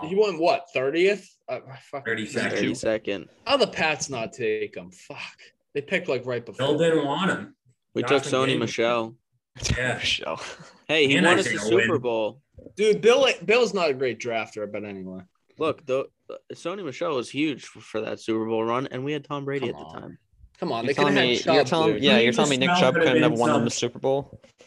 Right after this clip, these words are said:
Speaker 2: He could have been some other fourth round pick at running back. He pro-, probably would have done the same exact thing as Sony Michel, and you'd
Speaker 1: Yeah.
Speaker 2: still win that Super Bowl.
Speaker 1: I
Speaker 2: Like,
Speaker 1: agree.
Speaker 2: that's the
Speaker 3: Yeah,
Speaker 2: running
Speaker 3: I
Speaker 2: back
Speaker 3: would have,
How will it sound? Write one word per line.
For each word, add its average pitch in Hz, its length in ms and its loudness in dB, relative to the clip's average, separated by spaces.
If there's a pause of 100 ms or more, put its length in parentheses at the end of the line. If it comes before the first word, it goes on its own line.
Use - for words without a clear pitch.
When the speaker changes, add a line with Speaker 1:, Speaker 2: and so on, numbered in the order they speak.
(340)
Speaker 2:
He 185 60 -2
could 214 100 -2
have 202 80 0
been 185 160 0
some 135 220 -4
other 147 240 -2
fourth 147 340 -4
round 131 340 -6
pick 120 300 -2
at 120 160 -6
running 110 240 -4
back. 107 220 -6
He 127 60 -6
pro-, 131 260 -6 (100)
probably 185 240 0
would 175 160 2
have 135 80 -4
done 127 140 -2
the 110 80 -8
same 131 260 -8
exact 123 300 -6
thing 120 160 -8
as 107 120 -10
Sony 117 240 -6
Michel, 101 600 -6
and 104 260 -10 (140)
you'd 117 200 -10
Speaker 1:
Yeah. 104 100 -2
Speaker 2:
still 107 120 -4
win 98 160 -8
that 95 180 -16
Super 92 220 -20
Bowl. 95 240 -18
Speaker 1:
I 95 140 -12
Speaker 2:
Like, 120 140 0
Speaker 1:
agree. - 100 -8
Speaker 2:
that's 151 240 -4
the 156 100 -4
Speaker 3:
Yeah, 143 120 4
Speaker 2:
running 135 100 6
Speaker 3:
I 110 100 2
Speaker 2:
back 113 80 2
Speaker 3:
would 131 140 2
have, 123 80 2